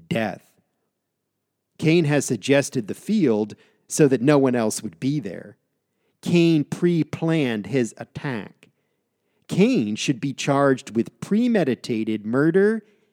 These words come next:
in the first degree.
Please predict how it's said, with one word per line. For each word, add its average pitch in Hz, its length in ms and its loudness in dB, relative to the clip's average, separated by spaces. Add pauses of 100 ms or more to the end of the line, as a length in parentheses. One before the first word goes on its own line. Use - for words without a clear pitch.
(260)
in 170 420 4
the 143 320 2
first - 800 -4 (460)
degree. 113 680 -2